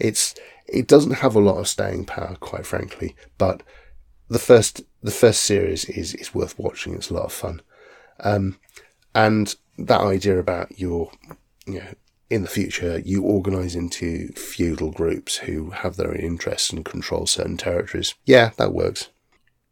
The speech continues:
Now, of course, these examples deviate from our world, and, and they don't have anything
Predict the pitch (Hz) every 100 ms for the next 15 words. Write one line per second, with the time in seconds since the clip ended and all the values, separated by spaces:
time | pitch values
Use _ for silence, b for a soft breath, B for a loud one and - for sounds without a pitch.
0 | - 101 - 113 - 123 107 - 98 -
1 | 87 - - 120 98 87 87 - 90 87
2 | 82 85 95 85 90 87 90 98 95 110
3 | 101 95 92 90 - 90 82